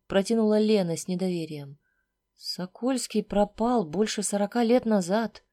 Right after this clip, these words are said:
И куда эта служба смотрела, если земли снегиревские так важны для государства?» Софья Яковлевна поморщилась. «Кажется, именно это называется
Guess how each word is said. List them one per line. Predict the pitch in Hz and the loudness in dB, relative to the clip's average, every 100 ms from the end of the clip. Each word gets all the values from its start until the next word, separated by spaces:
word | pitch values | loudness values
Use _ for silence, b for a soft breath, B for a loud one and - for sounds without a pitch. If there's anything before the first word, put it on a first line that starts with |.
| _ | _
И | 220 | -2
куда | 247 262 320 | 0 6 8
эта | 311 247 | 8 2
служба | - 196 202 208 | -2 -6 -6 -6
смотрела, | 220 233 233 233 240 233 240 _ _ _ | -6 -6 -8 -6 -6 -6 -12 _ _ _
если | 147 143 - | -14 -10 -6
земли | 160 277 302 226 | 0 0 2 0
снегиревские | - 175 180 170 139 - 147 | 0 -2 -2 -2 -6 -10 -8
так | 160 - | -8 -4
важны | 220 285 - | -6 -4 -4
для | 165 | -4
государства?» | 147 160 208 247 196 - - 160 - _ _ _ _ | -6 -8 -6 -4 -6 -10 -16 -20 -20 _ _ _ _
Софья | - 294 302 226 | -4 -4 -2 0
Яковлевна | 226 226 220 202 190 185 | 0 0 -2 -2 -4 -4
поморщилась. | 196 180 165 - - - - - _ _ b b _ 147 - | -4 -4 -6 -8 -12 -14 -14 -18 _ _ b b _ -18 -4
«Кажется, | 233 262 311 - - - 320 330 339 349 _ | -4 -2 -6 -8 -10 -4 -2 -2 -4 -8 _
именно | 220 233 233 247 240 247 254 247 _ _ | 0 2 2 2 2 0 0 -4 _ _
это | 285 349 349 _ _ 160 151 | 0 0 -2 _ _ -4 -2
называется | 147 151 151 170 165 170 170 160 - - 180 | -2 -2 0 0 2 4 2 0 -4 -4 -4